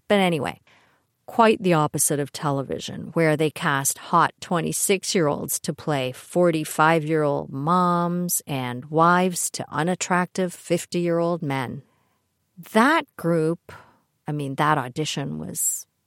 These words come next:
January nineteen eighty-seven, but that group either folded or maybe they stopped doing shows as often as they used to. I'm not sure. So I figured maybe there was an appetite in Sarnia for an adult musical.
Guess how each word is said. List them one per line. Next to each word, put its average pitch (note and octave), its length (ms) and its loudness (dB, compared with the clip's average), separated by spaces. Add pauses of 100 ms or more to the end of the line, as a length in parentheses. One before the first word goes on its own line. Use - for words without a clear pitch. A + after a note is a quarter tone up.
(120)
January D3 500 -2
nineteen C#3+ 400 -6
eighty-seven, C#3 520 0 (280)
but - 200 0
that A#3 320 4
group G#3+ 360 4
either F3 400 0
folded C#4+ 960 2
or E3+ 280 2
maybe F3 260 0
they F#3+ 140 2
stopped - 640 0
doing D3+ 220 -2
shows C#3+ 500 -2
as C#3 140 -2
often C3+ 360 -4
as C#3+ 120 -6
they C#3+ 100 -4
used C#3 320 -6
to. C#3+ 160 -6 (100)
I'm E3+ 480 2
not C#3 240 -8
sure. - 380 -10 (420)
So A#3 240 6
I B3+ 140 6
figured F#3 500 0
maybe G3 460 0
there E3 260 2
was E3+ 220 -2
an F#3+ 80 0
appetite D#3+ 600 -2
in F#3 200 -2
Sarnia G#3 640 0
for A3 560 -2
an A3 120 0
adult A3+ 440 2
musical. A3 680 -4